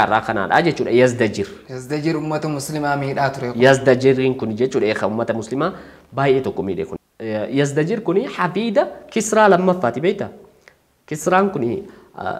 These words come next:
Speaker 1: Kisraan lammaffaa kuni
Speaker 2: Hafiida yoo ga'e jettan
Speaker 1: Hafiida
Speaker 2: asii.
Speaker 1: jechuun kiyya, yaani hafiidni, hafiida jechuun ilma ilma keetiitu hafiida keeti beektaa?
Speaker 2: Ayyee.
Speaker 1: Ilmi ilmi keetii siif hafiidadha. Kisraan, Kisra Saanii ka jedhaniin kuni Nama dawlaa Sa-, Saasaaniyyaa tana gadi dhaabee
Speaker 2: Ayyee.
Speaker 1: isii hundeessee mootii irratti tahedha. Beektaa yeroo jalqabaatiif.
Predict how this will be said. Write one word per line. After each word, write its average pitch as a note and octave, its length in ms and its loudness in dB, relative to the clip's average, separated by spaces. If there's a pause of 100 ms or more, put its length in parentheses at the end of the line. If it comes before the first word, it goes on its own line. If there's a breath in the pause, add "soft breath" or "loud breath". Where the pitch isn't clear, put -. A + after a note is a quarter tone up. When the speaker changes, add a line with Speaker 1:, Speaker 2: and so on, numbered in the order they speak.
Speaker 1:
Kisraan D#3+ 400 -2
lammaffaa D#3+ 420 0
kuni D#3+ 260 -2
Speaker 2:
Hafiida F3 200 0
yoo D3+ 200 -2
ga'e D3 180 -2
jettan C3 320 -2
Speaker 1:
Hafiida E3 260 2
Speaker 2:
asii. E3+ 80 10
Speaker 1:
jechuun F3+ 280 4
kiyya, C3 320 6
yaani G#2 180 2
hafiidni, D3 480 0 (100)
hafiida D3+ 320 -2
jechuun F3 340 2
ilma G3+ 240 4
ilma F3+ 220 2
keetiitu E3+ 360 0
hafiida D3 380 -4
keeti D3 260 -4
beektaa? C#3 300 -4 (160)
Speaker 2:
Ayyee. C3 300 -12
Speaker 1:
Ilmi F3+ 260 4
ilmi F#3 140 4
keetii D#3+ 280 0
siif A3+ 200 -4
hafiidadha. C#3+ 500 -4 (840 loud breath)
Kisraan, C4 560 6 (200)
Kisra G3+ 320 0
Saanii A3 360 2
ka G3+ 100 4
jedhaniin G#3+ 380 2
kuni A#3 260 -2 (580 loud breath)
Nama A#3+ 260 4
dawlaa A3 400 6
Sa-, B2 580 2
Saasaaniyyaa D#3 680 2
tana D3 180 0
gadi B2 220 2
dhaabee B2+ 360 8
Speaker 2:
Ayyee. D#3 580 -4
Speaker 1:
isii E3 200 4
hundeessee D3+ 460 2
mootii F3 300 6
irratti D3+ 240 2
tahedha. F2 360 -6
Beektaa A2+ 240 -6
yeroo A2+ 160 0
jalqabaatiif. A2+ 540 0